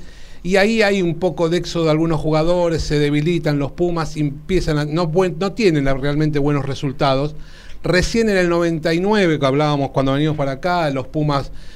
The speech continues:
pueden dejar afuera Irlanda en zona de grupos, y en el dos mil siete, bueno, llega aquel recordado tercer puesto en el Mundial.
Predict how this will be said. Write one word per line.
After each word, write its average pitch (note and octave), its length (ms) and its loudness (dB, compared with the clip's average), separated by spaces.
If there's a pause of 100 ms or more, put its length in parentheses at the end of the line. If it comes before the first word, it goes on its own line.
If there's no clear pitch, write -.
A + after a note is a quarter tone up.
(140)
pueden D3+ 200 4
dejar D3 240 2
afuera D3 280 0
Irlanda D#3+ 380 0
en C3 80 -4
zona C#3+ 260 -2
de C3+ 100 0
grupos, E3+ 480 0
y D3 60 0
en C#3+ 80 0
el C#3+ 60 0
dos D3 140 0
mil E3+ 160 0
siete, F3 260 -2
bueno, D3 240 0
llega C3+ 400 -2
aquel C#3 360 -2
recordado C3 520 0
tercer B2 300 -2
puesto C#3+ 420 2 (320)
en B2+ 160 2
el B2+ 140 4
Mundial. A#2 540 2